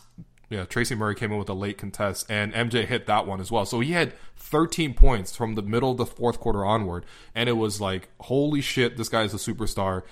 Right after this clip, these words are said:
Um, it's unstoppable. Even watching it back, like, there's no misses in that stretch. That's the crazy part. He did not miss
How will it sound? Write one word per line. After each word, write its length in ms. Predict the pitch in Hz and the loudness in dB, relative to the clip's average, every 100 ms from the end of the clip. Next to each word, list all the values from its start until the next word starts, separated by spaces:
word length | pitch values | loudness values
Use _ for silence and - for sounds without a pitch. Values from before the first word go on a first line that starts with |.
| - - - | -18 -18 -10
Um, 400 | 101 95 87 92 - | -6 -6 -8 -10 -10
it's 160 | 127 - | -6 0
unstoppable. 720 | 139 143 - 101 104 101 101 | 0 0 0 0 2 0 2
Even 260 | 127 156 | 0 0
watching 340 | 131 117 120 123 | 2 2 2 -4
it 100 | 98 | -2
back, 320 | 101 95 92 | -2 -2 -2
like, 200 | 101 98 | -8 -2
there's 200 | 135 131 | -2 0
no 180 | 139 202 | 2 2
misses 400 | 120 160 117 101 | 2 2 0 -2
in 80 | 95 | -4
that 140 | 87 | -6
stretch. 340 | - 131 - | -4 -4 -4
That's 220 | - 117 - | -4 -2 -2
the 100 | - | 0
crazy 380 | - 147 143 | 2 2 0
part. 240 | - - 98 | 2 4 4
He 80 | 101 | 2
did 240 | 113 127 | 0 2
not 280 | 127 127 98 | 2 0 0
miss 300 | 131 110 | 0 0